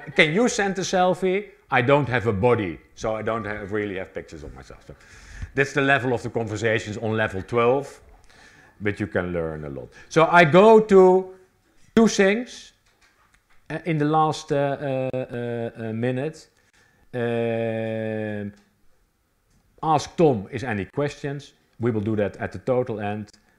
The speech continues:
And now I will do the last experiment in this, uh, uh, thing. That's the evaluation. That's again high tech, so it, it requires some of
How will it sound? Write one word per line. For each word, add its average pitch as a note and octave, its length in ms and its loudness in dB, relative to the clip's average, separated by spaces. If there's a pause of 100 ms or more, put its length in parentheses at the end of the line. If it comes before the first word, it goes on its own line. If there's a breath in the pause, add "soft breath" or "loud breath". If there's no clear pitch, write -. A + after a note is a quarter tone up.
(160)
And A2+ 160 -6
now B2 220 -2
I A#2+ 140 -4
will A2 160 0
do A2 100 -2
the G#2 100 -2
last A#2 400 0
experiment A2+ 920 -2
in G#2+ 120 -6
this, G#2 320 -6
uh, G#2+ 60 -6
uh, G2 580 -8
thing. G2+ 220 -8
That's G#2+ 160 -4
the - 160 -10
evaluation. A2 800 -4 (1300)
That's G#2 200 -10
again G2+ 240 -6
high G2+ 260 -4
tech, G2+ 380 -4
so G2 200 -8
it, G2 180 -10
it G#2 140 -12
requires G#2+ 640 -4 (140)
some G#2+ 200 -6
of F#2+ 140 -12